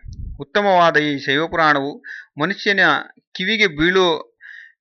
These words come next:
ಬೀಳದಿರುವವರಿಗೆ ಅಜ್ಞಾನದಿಂದ ಈ ಸಂಸಾರದಲ್ಲಿ ತೊಳಲಾಡುತ್ತಾನೆ.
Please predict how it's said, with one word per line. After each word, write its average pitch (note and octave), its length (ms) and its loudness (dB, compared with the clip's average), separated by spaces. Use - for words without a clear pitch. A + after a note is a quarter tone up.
ಬೀಳದಿರುವವರಿಗೆ G3+ 1120 6
ಅಜ್ಞಾನದಿಂದ F#3+ 840 4
ಈ E3 200 4
ಸಂಸಾರದಲ್ಲಿ F3 760 0
ತೊಳಲಾಡುತ್ತಾನೆ. D#3+ 1160 0